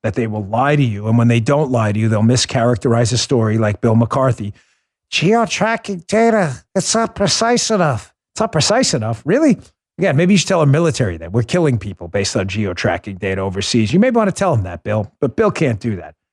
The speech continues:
Bill's still working on his certificate from Denny's and still trying to figure out where I stated what he said I stated. All right, let me get to this first. And then media madness coming up. And I'm gonna end the show today with probably the most important block. I probably should have placed it closer to the beginning, but I found it a little late.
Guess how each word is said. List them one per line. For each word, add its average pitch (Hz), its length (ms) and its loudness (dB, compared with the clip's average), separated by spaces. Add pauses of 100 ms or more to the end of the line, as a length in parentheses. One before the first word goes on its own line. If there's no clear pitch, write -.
Bill's 147 180 0
still 127 160 -2
working 113 300 -2
on 101 120 -4
his 92 100 -12
certificate 95 560 -10
from 87 160 -20
Denny's 92 340 -6 (320)
and 120 100 0
still 147 220 2
trying 123 220 0
to 113 80 0
figure 117 300 0
out 104 140 0
where 107 140 -2
I 98 80 -4
stated 95 460 -8
what 90 80 -20
he 90 80 -20
said 101 200 -20
I 92 80 -20
stated. 92 380 -20 (600)
All 254 180 2
right, 240 260 0 (140)
let 185 80 -6
me 196 100 0
get 165 220 0
to 160 100 -6
this 143 200 0
first. 135 340 -4
And 147 60 -4
then 156 200 2
media 220 300 4
madness 175 400 0
coming 160 220 2
up. 147 180 -2
And 185 500 0 (1000)
I'm 131 60 0
gonna 143 120 2
end 151 220 2
the 139 40 2
show 131 220 0
today 120 240 0
with 117 240 -2
probably 139 400 2
the 131 80 4
most 127 240 2
important 110 340 -2
block. 92 300 -4
I 90 60 -16
probably 123 340 -2
should 117 160 -2
have 90 80 -8 (240)
placed 117 260 -2
it 101 60 -14
closer 107 300 -6
to 110 60 -8
the 101 60 -8
beginning, 98 320 -6
but 90 120 -14
I 90 40 -14
found 101 320 -6
it 95 80 -8
a 92 60 -12
little 90 240 -16
late. 87 240 -16